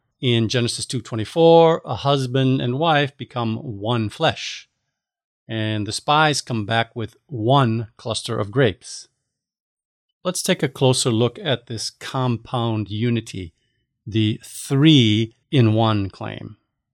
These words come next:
I have about thirteen points here. Some of them are pretty brief, so stick with me. Number one, the Trinitarian deity of Christ compound unity claim, it's not a biblical claim.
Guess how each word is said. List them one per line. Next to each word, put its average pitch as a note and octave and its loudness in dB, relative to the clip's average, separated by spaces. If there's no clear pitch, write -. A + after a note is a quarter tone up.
I D3 0
have D#3 4
about C#3+ 2
thirteen C#3+ 0
points - -6
here. G#2+ -8
Some G3+ 0
of E3+ 2
them D#3 0
are B2+ -2
pretty A#2+ -6
brief, F3 0
so C3 0
stick - -8
with A#2 -6
me. - -20
Number C3+ 6
one, F#2+ -2
the B2+ -4
Trinitarian D3 4
deity B2+ 0
of B2+ 2
Christ B2 0
compound C#3+ 2
unity C#3 0
claim, D3+ -2
it's - -4
not A2+ 2
a C3+ 4
biblical B2+ 2
claim. C3+ 4